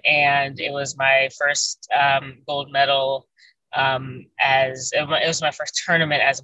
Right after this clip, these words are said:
blue belt. Um, so that, that really meant a lot to me. And I think t-, for me, um, I'm a very competitive person. So when I lose, uh, I'm a sore loser. I don't like to lose. I, I, no one likes to lose, but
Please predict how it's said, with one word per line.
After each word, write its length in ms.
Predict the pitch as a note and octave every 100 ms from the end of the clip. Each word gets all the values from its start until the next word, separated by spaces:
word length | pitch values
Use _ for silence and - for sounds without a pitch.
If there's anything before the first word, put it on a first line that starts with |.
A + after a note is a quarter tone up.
| -
blue 120 | D3
belt. 340 | B2+ - - - C#3
Um, 120 | C#3+
so 180 | - C#3+
that, 260 | D3 D3 -
that 140 | C#3+
really 180 | C#3+ C#3
meant 180 | C3+ C3
a 60 | B2+
lot 220 | B2+ B2+
to 100 | -
me. 200 | B2+ A#2+ A#2
And 80 | B2+
I 40 | -
think 220 | D3 B2
t-, 140 | - _ -
for 120 | C#3
me, 500 | C#3+ F3 F3+ D3+ C#3+ - _ _ _ _ _ _ _ _ _
um, 400 | D#3 D3 C#3 C3+ C#3
I'm 160 | E3+
a 60 | D#3+
very 200 | E3+ E3+
competitive 500 | - D#3+ D#3+ D3+ -
person. 440 | D3+ D#3 - G#3+ A#3 _ _ _ _ _ _ _ _ _
So 160 | - D#3
when 80 | C#3+
I 120 | C3+
lose, 680 | D3+ A#3+ C4 D#3+ C#3+ C#3+ - _ _ _ _ _ -
uh, 40 |
I'm 200 | D3 D#3+
a 40 | F3
sore 220 | E3+ D3
loser. 320 | B2 G#2 F2 A#2+
I 40 |
don't 100 | D3
like 160 | C#3+ C3+
to 60 | - _
lose. 320 | - B2+ E3
I, 240 | D3+ E3+ C#3+
I, 40 |
no 180 | F#3+ A3+
one 120 | F#3
likes 240 | D#3 C#3 -
to 80 | C#3
lose, 280 | C#3+ C3+ C3
but 120 | -